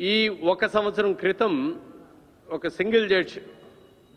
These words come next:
హానరబుల్ సింగిల్ జడ్జ్ ఒక జడ్జిమెంట్ ఇస్తూ పాత నోటిఫికేషన్లన్నీ కొట్టేయటం జరిగింది.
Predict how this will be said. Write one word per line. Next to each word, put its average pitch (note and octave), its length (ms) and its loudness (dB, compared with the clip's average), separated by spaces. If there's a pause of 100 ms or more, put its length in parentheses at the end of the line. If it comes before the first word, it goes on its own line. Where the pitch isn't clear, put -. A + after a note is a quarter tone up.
(200)
హానరబుల్ E3 400 -2
సింగిల్ E3+ 340 0
జడ్జ్ E3+ 240 -2 (180)
ఒక C#3 100 -4
జడ్జిమెంట్ D3+ 520 0
ఇస్తూ C4 300 -6 (1300)
పాత G#3 240 2
నోటిఫికేషన్లన్నీ G3 1000 2
కొట్టేయటం F3+ 580 2
జరిగింది. F3 520 -2